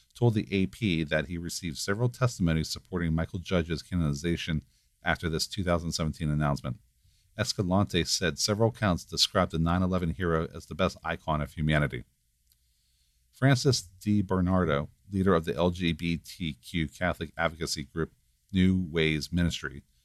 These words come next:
told the A P that he was among those who provided testimonies to Escalante about Judge's life and work.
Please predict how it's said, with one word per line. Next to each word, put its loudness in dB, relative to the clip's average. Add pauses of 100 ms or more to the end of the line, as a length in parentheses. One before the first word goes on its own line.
(120)
told 0
the 0
A 0
P -2
that 2
he -4
was -4
among 2
those 0
who -8
provided 0
testimonies 0
to -10
Escalante 0
about 0
Judge's -2
life 0
and -4
work. -2